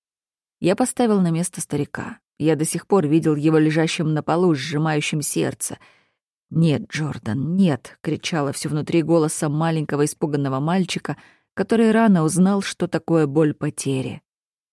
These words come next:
Может, люди и ресурс,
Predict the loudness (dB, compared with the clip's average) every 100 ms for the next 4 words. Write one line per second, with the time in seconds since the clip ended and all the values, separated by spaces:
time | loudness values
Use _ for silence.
0 | _ _ _ _ _ _ _ _ _ _
1 | 2 2 4 2 4 4 4 4 2 2
2 | 0 2 0 0 2 2 -2 -8